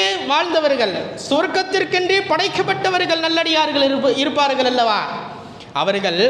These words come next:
எந்த கேள்வி கணக்கில்லாமல் அல்லாஹ் அவர்களை சொர்க்கத்திற்கு அனுப்பிவிடுவான். அவர்களை எந்த கேள்வி கணக்கில்லாமல் சுவர்க்கத்திற்கு அனுப்பிவிடுவான். சுவர்க்கத்திற்கு அனுப்பிவிட்டதற்கு பிறகு, சுவர்க்கத்திலே பல படித்தரங்கள் இருக்கும். குறைந்த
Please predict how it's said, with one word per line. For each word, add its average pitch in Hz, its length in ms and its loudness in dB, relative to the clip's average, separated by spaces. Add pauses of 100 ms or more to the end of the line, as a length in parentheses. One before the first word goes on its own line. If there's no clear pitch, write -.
(380)
எந்த 294 160 0 (160)
கேள்வி 330 300 2
கணக்கில்லாமல் 277 720 0
அல்லாஹ் 262 240 2
அவர்களை 233 280 0 (100)
சொர்க்கத்திற்கு 233 520 2
அனுப்பிவிடுவான். 165 520 0 (1000)
அவர்களை 175 340 2 (600)
எந்த 220 140 2 (140)
கேள்வி 294 300 2
கணக்கில்லாமல் 269 720 0
சுவர்க்கத்திற்கு 330 640 0
அனுப்பிவிடுவான். 330 580 2 (960)
சுவர்க்கத்திற்கு 381 720 2
அனுப்பிவிட்டதற்கு 349 720 2 (100)
பிறகு, 254 320 2 (580)
சுவர்க்கத்திலே 311 580 2 (100)
பல 277 80 4 (100)
படித்தரங்கள் 247 560 0
இருக்கும். 160 320 0 (1200)
குறைந்த 277 380 2